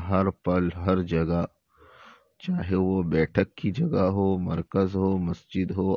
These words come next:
अवामुन नास के लिए हर वक्त खुले हों, इसलिए कि उसे दो काम करने हैं, दीन फैलाना है,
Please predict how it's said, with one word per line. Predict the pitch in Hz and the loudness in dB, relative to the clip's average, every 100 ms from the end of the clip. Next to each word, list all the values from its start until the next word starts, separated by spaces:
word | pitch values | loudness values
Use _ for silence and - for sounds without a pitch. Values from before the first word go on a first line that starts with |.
| - | -2
अवामुन | 85 87 87 95 92 | -4 -2 -2 0 -2
नास | 87 87 95 - | 0 0 -2 -4
के | 95 87 | -4 -2
लिए | 85 90 98 85 | 0 -2 -2 0
हर | 87 90 | 0 2
वक्त | 95 - - | 0 -2 -8
खुले | - 87 90 | 0 2 2
हों, | 78 73 - _ _ _ - - - - _ - | 0 -6 -8 _ _ _ -20 -20 -20 -20 _ -12
इसलिए | - - 90 98 101 | -10 -4 0 2 2
कि | 98 98 | 2 0
उसे | 92 - 98 | 0 0 -2
दो | 87 92 - | 2 0 0
काम | 87 92 95 - | -2 0 -2 -2
करने | - 71 80 78 | -4 -2 -2 -2
हैं, | 80 80 - _ _ _ _ - - - _ 143 - | -2 -4 -6 _ _ _ _ -20 -20 -20 _ -12 -4
दीन | 85 95 101 92 - | 0 0 0 -4 -4
फैलाना | 92 82 85 90 95 98 | 0 0 2 0 0 0
है, | 98 104 104 | 0 0 -2